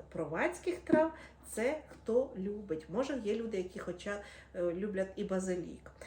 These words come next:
є орегано, є прованські трави. Можна всього потрошечку, але в мене будуть тільки прованські трави, і я буду додавати багато, дві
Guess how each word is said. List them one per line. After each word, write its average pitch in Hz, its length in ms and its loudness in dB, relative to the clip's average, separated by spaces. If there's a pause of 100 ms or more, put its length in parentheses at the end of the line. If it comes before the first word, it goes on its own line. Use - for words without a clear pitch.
(200)
є 180 400 -2
орегано, 175 760 0 (440)
є 226 400 4 (120)
прованські 190 580 2
трави. - 300 -6 (120)
Можна 226 260 2
всього 233 320 0
потрошечку, - 880 -4
але 190 260 0
в 190 40 -2
мене 226 220 0
будуть 202 280 -6
тільки - 340 -2
прованські 160 480 -6
трави, 262 420 2
і 180 80 -4
я 196 160 2
буду 226 220 0
додавати 220 420 -2
багато, 214 520 0
дві 208 480 -2